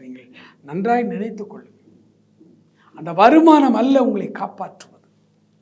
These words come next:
கடவுளின் கிருபை, கடவுளின் கிருபையும் உண்மையும். நாலு நாள் உங்களுக்கு வயிற்று வலி வந்துச்சுன்னா சேர்த்து வச்ச செல்வமெல்லாம் போயிரும் ஆஸ்பத்திரிக்கு.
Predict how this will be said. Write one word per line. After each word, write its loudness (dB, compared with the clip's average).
கடவுளின் -10
கிருபை, -14
கடவுளின் 0
கிருபையும் -6
உண்மையும். -12
நாலு -2
நாள் 4
உங்களுக்கு -4
வயிற்று -2
வலி -2
வந்துச்சுன்னா -10
சேர்த்து 0
வச்ச -2
செல்வமெல்லாம் -2
போயிரும் -10
ஆஸ்பத்திரிக்கு. -20